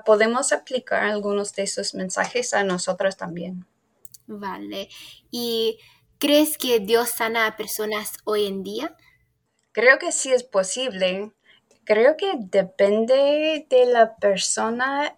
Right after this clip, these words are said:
Speaker 1: en cuanto a esa persona depende a di-, a Dios. Por ejemplo, creo que,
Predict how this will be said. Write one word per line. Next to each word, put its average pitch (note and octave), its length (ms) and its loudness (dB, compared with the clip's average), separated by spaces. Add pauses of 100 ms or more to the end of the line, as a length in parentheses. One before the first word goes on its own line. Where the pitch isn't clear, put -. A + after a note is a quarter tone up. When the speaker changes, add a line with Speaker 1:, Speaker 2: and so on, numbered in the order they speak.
Speaker 1:
en G#3 320 2
cuanto A#3 1200 2
a G#3 160 6
esa G#3+ 220 2
persona A3 480 -2
depende G3 520 -4
a F#3+ 80 -2
di-, F3 360 -10
a F#3 160 -4
Dios. F3+ 640 -6 (420)
Por G3+ 400 2
ejemplo, G3+ 580 -2
creo A3 300 -2
que, G#3+ 480 -2